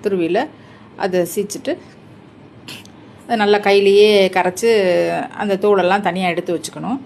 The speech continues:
அப்புறம் ஒரு மிக்ஸி ஜார்ல மிளகு, சீரகம் ஒவ்வொரு டீஸ்பூன்,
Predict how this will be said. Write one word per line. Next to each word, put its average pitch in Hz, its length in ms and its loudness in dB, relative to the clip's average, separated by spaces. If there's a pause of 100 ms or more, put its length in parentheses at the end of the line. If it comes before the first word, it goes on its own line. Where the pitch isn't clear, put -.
(640)
அப்புறம் 247 240 0
ஒரு 202 140 0
மிக்ஸி 208 280 -6 (100)
ஜார்ல 185 400 0 (1040)
மிளகு, 196 480 0
சீரகம் 202 400 0
ஒவ்வொரு 202 340 -2
டீஸ்பூன், 208 380 -4